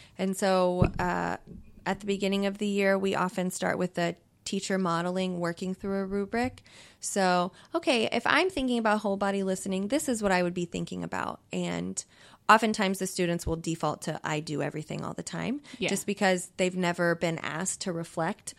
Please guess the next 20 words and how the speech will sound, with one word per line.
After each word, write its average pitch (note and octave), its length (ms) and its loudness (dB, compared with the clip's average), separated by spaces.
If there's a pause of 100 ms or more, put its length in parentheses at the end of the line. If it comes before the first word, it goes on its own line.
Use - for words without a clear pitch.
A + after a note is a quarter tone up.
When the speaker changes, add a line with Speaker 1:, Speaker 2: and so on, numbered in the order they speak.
(120)
Speaker 2:
Mm-hmm. A#3+ 160 8
Speaker 1:
on E3+ 300 6 (160)
a D#3+ 160 2
thirty F#3 420 2
or D3 240 0
hour E3 300 0
minute D#3+ 320 -2
chunk. F3 400 -4 (220)
That's F#3+ 220 2
difficult. - 640 -4 (240)
And F#3 220 0
so F3+ 240 4
the F#3 120 0
teacher F#3+ 300 0
would F3+ 120 0
say, F3+ 180 4
"Okay, F#3+ 200 2
well, F#3 200 4
I A#3 300 6
remember D#3+ 760 2